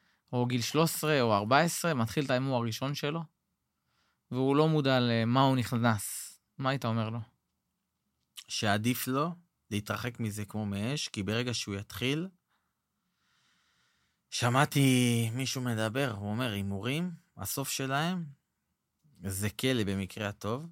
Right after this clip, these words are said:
Speaker 2: נרקומן הומלס", זה הדרגות, כלא, נרקומן הומלס, והדבר הכי גרוע זה מוות. זה ככה, כלא במקרה הטוב, אתה מסיים,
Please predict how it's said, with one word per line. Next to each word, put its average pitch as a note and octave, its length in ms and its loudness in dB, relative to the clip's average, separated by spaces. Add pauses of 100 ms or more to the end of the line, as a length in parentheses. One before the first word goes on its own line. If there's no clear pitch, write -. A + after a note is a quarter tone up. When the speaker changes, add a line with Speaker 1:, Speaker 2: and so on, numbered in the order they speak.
(1120)
Speaker 2:
נרקומן A2 640 0
הומלס", G#2 640 -4 (100)
זה C#3+ 180 0
הדרגות, C#3 520 -2
כלא, B2 320 -4
נרקומן A2+ 480 -4
הומלס, C#3 340 -6
והדבר G#2+ 240 -4
הכי A#2 180 -6
גרוע A#2 240 -6
זה G#2 140 -10
מוות. G2+ 440 -8 (320)
זה C3+ 280 -8
ככה, C3 340 -6
כלא F3 400 2
במקרה C3 500 0
הטוב, A#2+ 500 -2
אתה B2 100 -6
מסיים, B2 480 -6